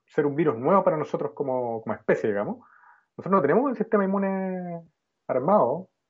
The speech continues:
eh, aún al menos, para poder hacer frente a esta, a esta, a este patógeno en particular,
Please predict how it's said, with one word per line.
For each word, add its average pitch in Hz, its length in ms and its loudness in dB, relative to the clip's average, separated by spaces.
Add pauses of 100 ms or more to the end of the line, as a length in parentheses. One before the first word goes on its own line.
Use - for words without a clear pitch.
(180)
eh, 113 1000 4 (120)
aún 127 320 6
al 190 80 6
menos, 170 320 4 (160)
para 120 160 0
poder 123 160 0
hacer - 180 -6
frente 135 240 -4
a - 40 -4
esta, 120 480 2
a 113 100 -10 (840)
esta, 123 340 0
a - 20 -4
este 127 160 -2
patógeno 151 320 2
en 143 60 -4
particular, 294 400 0